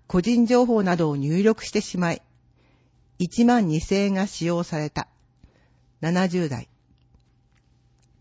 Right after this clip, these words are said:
消費者へのアドバイス。ポイント。利用している事業者からのエスエムエスや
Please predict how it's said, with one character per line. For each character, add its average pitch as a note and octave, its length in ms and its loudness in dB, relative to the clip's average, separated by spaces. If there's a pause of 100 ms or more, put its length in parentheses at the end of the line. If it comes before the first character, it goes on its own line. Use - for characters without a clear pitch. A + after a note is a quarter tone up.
(880)
消 A#3+ 280 2
費 C4 100 -4
者 G#3 120 -2
へ E3+ 60 -2
の C#3+ 200 -4
ア F3 100 0
ド F3+ 100 0
バ B2+ 140 -6
イ A#2+ 40 -8
ス。 - 300 -18 (960)
ポ E3+ 140 -2
イ F3+ 100 0
ン F#3 100 -2
ト。 - 220 -8 (1120)
利 F#3+ 160 -4
用 A3 160 2
し A3+ 100 -6
て G#3+ 140 2
い G#3+ 60 2
る G#3+ 100 2
事 G3+ 160 -2
業 A#3 160 2
者 G#3+ 160 -4
か D#3+ 100 -2
ら D3+ 80 0
の D3+ 160 -2
エ D#3+ 100 -2
ス G#3 140 -2
エ G#3 60 2
ム G#3 100 0
エ G3+ 100 0
ス F#3+ 120 -6
や D#3 160 -2